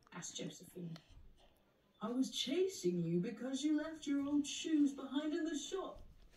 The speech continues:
said the bear. "The shoe shop lady asked me to give them back to you," and he took them out of his backpack. Josephine climbed down the tree. "Thank you," she said.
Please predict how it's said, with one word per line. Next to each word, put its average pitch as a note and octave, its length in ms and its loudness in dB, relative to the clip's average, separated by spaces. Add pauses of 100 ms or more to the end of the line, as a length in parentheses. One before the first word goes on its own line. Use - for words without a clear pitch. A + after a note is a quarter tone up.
(120)
said - 280 -12
the - 80 -10
bear. - 340 -8 (880)
"The E4+ 100 0
shoe F#4+ 360 4
shop - 220 -4
lady G#3+ 300 2
asked F#3+ 260 -8
me G3+ 140 0
to - 100 -6
give E3+ 220 -2
them A#3+ 140 -6
back - 280 -8
to F#3 120 4
you," E3+ 200 4 (920)
and E3+ 120 -2
he F#3+ 80 -2
took - 200 -6
them G3+ 180 2
out G#3 120 -6
of F#3 60 -6
his G3 140 -2
backpack. - 460 -14 (1120)
Josephine A#3 680 -2
climbed F3+ 320 2
down E3+ 200 0
the E3+ 60 -2
tree. E3+ 400 -4 (840)
"Thank E4+ 320 -6
you," - 340 -2
she - 200 -6
said. F3+ 380 -6